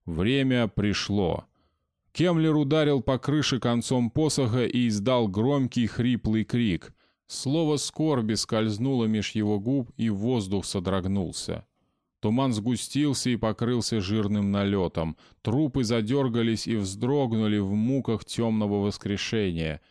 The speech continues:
Таинственный свет вспыхнул в пустых глазницах.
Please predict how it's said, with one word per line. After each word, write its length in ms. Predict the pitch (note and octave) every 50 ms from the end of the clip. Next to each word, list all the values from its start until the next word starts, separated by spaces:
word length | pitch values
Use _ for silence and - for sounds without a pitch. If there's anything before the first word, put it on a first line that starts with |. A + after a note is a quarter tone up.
| _ _ _ _ -
Таинственный 680 | - G2 G#2 B2+ C#3+ C3 - - B2 B2 B2 B2 B2+ A2+
свет 400 | - - A#2+ C3 C#3+ C#3 - -
вспыхнул 580 | - - - - - C3 A2 - - A2+ G#2+
в 80 | F#2 -
пустых 500 | - A2+ G#2 - - - A2+ A2 F#2+ F#2
глазницах. 840 | G2+ G2+ G2 F#2+ F2 E2 F#2+ G2+ G2+ F2+ E2 - - E2+ E2+ - _